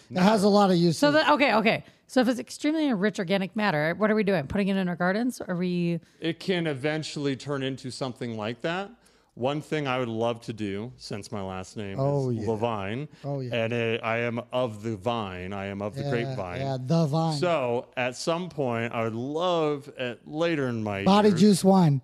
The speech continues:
Speaker 1: to have a fac-, like a, uh, vineyard or
Speaker 2: Oh, yeah.
Speaker 1: something, orchard out on the outside of the, the city limits within legislation and zoning rights and all that good stuff.
Speaker 2: Oh, yeah.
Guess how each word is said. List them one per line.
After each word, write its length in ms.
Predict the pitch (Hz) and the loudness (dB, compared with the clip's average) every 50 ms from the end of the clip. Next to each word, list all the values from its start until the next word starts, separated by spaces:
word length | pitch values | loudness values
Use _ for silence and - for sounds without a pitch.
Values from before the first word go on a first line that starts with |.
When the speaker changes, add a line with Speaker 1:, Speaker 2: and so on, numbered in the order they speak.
| _ | _
Speaker 1:
to 180 | - 147 135 123 | -2 0 0 2
have 520 | 123 135 135 135 131 127 123 117 104 - - - - | 2 0 0 0 0 0 -2 -4 -6 -10 -16 -6 -2
a 540 | 131 120 117 117 113 110 107 104 101 95 92 - _ _ | 0 0 0 0 0 0 0 -2 -4 -6 -8 -12 _ _
fac-, 280 | - 120 107 - - - | -8 -6 -6 -6 -8 -6
like 300 | 139 117 110 110 - 120 | -2 -2 -2 -2 -2 -2
a, 300 | 110 104 101 101 98 - | -2 0 0 -2 -4 -4
uh, 380 | - 107 98 95 92 90 87 87 | -4 -4 -4 -4 -4 -6 -8 -8
vineyard 720 | 90 120 160 180 185 180 185 185 185 180 185 175 170 - - | -4 -2 -2 0 0 0 0 0 0 -2 -2 -4 -6 -8 -6
or 200 | 120 113 113 147 | -4 -4 -2 -2
Speaker 2:
Oh, 100 | 147 147 | -2 -2
yeah. 80 | 143 135 | -2 -2
Speaker 1:
something, 240 | 127 123 160 151 | -2 -4 -6 -6
orchard 540 | 139 127 135 156 156 - - 170 165 156 135 - | -6 -4 -4 -4 -4 -4 -4 -4 -4 -4 -4 -4
out 420 | 131 127 139 151 160 147 - - - - - | -4 -2 -2 -2 -2 -4 -10 -14 -20 -12 -8
on 180 | 139 131 127 | -6 -6 -4
the 120 | 123 120 120 | -4 -4 -2
outside 500 | 123 135 135 - - 151 135 135 135 131 | -2 -4 -4 -4 -4 -2 -2 -2 -2 -4
of 140 | 123 113 110 | -8 -6 -4
the, 520 | 117 110 104 98 98 98 101 101 101 101 104 | -4 -4 -2 -2 -2 -2 -4 -4 -6 -6 -4
the 160 | 107 107 101 | -4 -4 -4
city 320 | 92 - - 151 135 123 113 | -4 -4 -4 -2 0 0 0
limits 580 | 110 123 139 139 117 104 110 110 - - - - - | 0 -2 -2 -2 -2 -2 -2 -4 -6 -12 -14 -8 -8
within 320 | 113 117 - 127 117 107 | -8 -4 -4 -4 -4 -2
legislation 680 | 113 113 104 101 - - 127 113 113 107 - 117 107 98 | -4 -4 -4 -6 -6 -4 -2 -2 -2 -2 -4 -6 -6 -8
and 100 | 92 92 | -8 -6
zoning 340 | 101 113 107 107 107 104 | -4 -4 -4 -2 -4 -4
rights 340 | 104 104 104 104 104 - - | -4 -2 -2 -2 -4 -6 -6
and 80 | 104 104 | -6 -6
all 140 | 101 104 101 | -4 -4 -4
that 120 | 98 90 | -4 -6
good 140 | 98 95 87 - | -8 -8 -8 -6
stuff. 300 | - 113 98 98 95 - | -6 -4 -4 -4 -2 2
Speaker 2:
Oh, 160 | 143 151 151 | 2 4 4
yeah. 240 | 143 131 120 117 | 4 4 2 0